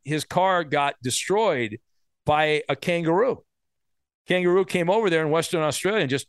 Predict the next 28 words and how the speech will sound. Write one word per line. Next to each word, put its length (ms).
ripped 240
the 100
car 300
up. 240
So, 300
no, 160
I 160
loved 380
your 120
call, 400
Ozzy 100
Waz. 260
I 40
hope 160
it 20
doesn't 200
cost 260
you 40
too 140
much 180
money. 260
I'd 120
love 200
to 40
talk 240
to 60
you 60
again 420